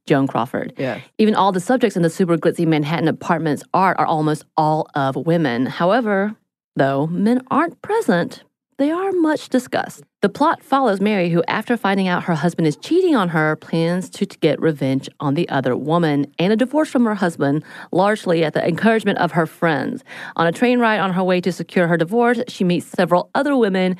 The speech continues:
Speaker 1: doing the same thing. Gossip,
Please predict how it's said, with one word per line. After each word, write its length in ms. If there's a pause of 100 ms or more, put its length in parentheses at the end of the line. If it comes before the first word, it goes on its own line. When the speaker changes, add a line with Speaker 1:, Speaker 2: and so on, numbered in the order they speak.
(460)
Speaker 1:
doing 260
the 80
same 360
thing. 520 (140)
Gossip, 460